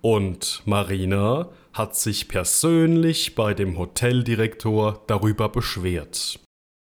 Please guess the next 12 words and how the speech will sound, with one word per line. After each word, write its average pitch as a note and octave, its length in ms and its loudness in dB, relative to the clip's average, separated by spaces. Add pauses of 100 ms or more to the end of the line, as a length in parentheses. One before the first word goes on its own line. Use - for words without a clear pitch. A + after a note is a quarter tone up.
(720)
Anders D3+ 800 2
als A2 500 0
im F#2+ 380 -2
ersten B2+ 440 0
Beispiel G2+ 800 0 (300)
beschreibt G2+ 520 -2
hier C3+ 440 0
das F3 340 -4
Adjektiv A2+ 840 -6 (180)
entsetzlich G#2+ 1120 -2 (380)
das F#2+ 240 -2
Frühstücksbuffet A#2+ 1160 0